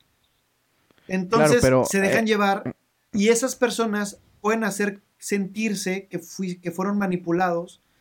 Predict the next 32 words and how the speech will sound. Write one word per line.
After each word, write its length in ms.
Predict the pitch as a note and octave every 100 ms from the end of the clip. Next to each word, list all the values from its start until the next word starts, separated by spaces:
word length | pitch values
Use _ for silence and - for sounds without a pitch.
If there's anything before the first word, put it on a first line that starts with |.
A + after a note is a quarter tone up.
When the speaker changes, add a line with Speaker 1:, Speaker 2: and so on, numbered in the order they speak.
| _ _ _
Speaker 1:
pero 160 | - F#3+
fue 120 | A3+
porque 200 | C4 C4
no 100 | A#3+
dieron 280 | A#3 B3 A#3+
un 120 | A#3+ G#3+
punto 240 | A#3+ A#3+
de 40 |
vista 240 | A#3 A#3+ G#3+
para 160 | G#3
debatir. 520 | F3+ E3 - C4+ F#3 - _ _ -
El 140 | G3
debate 440 | F#3 F#3+ A#3 A#3 B3+
es 80 |
donde 220 | A#3+ A#3 G3+
cambia 340 | G3+ G#3 A3+
Speaker 2:
Sí. 60 | G3+
Speaker 1:
la, 100 | F#3 G#3+
la, 220 | F#3 F#3+ A#3
la, 500 | F3+ F3+ F3 F3+ _ _
según 340 | - F3 G#3 F#3
yo, 300 | F#3 F3 - -
en 140 | F3+
un 120 | G#3
buen 160 | A3+ A#3
debate, 480 | A3 G3 F#3+ E3+ E3+ _ _ _ _ _ -
en 100 | G#3
un 100 | C4+
debate 400 | C#4+ C#4 C#4 C4
que 80 | G3+
puede 200 | F#3+ A#3
ser, 320 | A#3 A#3 D#3